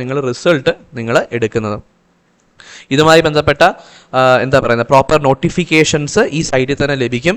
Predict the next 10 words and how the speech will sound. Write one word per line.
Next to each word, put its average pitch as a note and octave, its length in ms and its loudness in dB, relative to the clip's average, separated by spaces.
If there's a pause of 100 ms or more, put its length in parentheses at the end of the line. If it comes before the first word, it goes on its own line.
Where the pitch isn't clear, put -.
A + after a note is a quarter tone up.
(360)
നിങ്ങളുടെ C#3 320 2 (100)
എക്സാം D3+ 340 -2 (100)
സെൻറ്ററുമായി E3 560 2
ബന്ധപ്പെട്ട് C#3+ 360 -2 (120)
നിങ്ങളുടെ C#3 400 -2
പർട്ടിക്കുലർ D3 440 2
പ്രൊഫൈൽ D3 440 2
ക്രിയേറ്റ് C3+ 420 -2
ആവും, D3 180 0
നിങ്ങൾ C3 160 -6